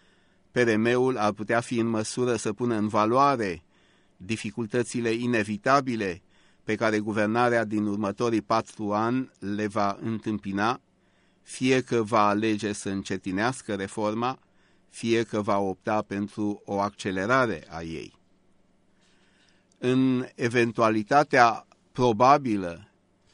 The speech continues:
că partidele democratice din opoziție vor coopera cu P D S R-ul în sensul asigurării unei majorități parlamentare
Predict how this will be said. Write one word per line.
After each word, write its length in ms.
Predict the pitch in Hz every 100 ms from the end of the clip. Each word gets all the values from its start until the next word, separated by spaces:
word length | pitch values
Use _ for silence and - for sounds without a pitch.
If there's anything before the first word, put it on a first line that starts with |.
| _ _ _ _ _
că 140 | - 110
partidele 560 | 107 104 143 139 120
democratice 880 | 110 110 104 101 127 135 127 - 110
din 200 | 104 104
opoziție 840 | 104 107 101 113 143 - 120 107
vor 340 | 98 110 110
coopera 640 | - 113 110 104 101 131 160
cu 160 | - 110
P 100 | 101
D 180 | 98
S 80 | 98
R-ul 560 | 101 104 117 120 139 - _ _ _ _ _
în 140 | 117 117
sensul 520 | - 123 120 120 110
asigurării 720 | 104 - 110 113 123 123 117
unei 240 | 107 107 104
majorități 760 | 101 104 107 104 113 120 -
parlamentare 1000 | 113 110 101 101 98 104 120 117 113